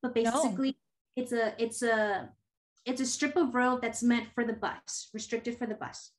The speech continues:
Speaker 1: essentially.
Speaker 2: Yeah.
Speaker 1: And each station would have these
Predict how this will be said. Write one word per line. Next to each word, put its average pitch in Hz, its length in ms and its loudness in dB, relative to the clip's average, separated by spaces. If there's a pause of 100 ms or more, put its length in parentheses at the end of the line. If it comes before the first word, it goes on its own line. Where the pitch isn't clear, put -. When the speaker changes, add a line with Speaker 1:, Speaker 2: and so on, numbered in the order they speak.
(100)
Speaker 1:
essentially. 143 580 -10 (420)
Speaker 2:
Yeah. 202 340 4
Speaker 1:
And 196 160 -2 (680)
each 277 200 4
station 247 500 -2
would 226 120 0
have 220 380 2
these 214 380 -4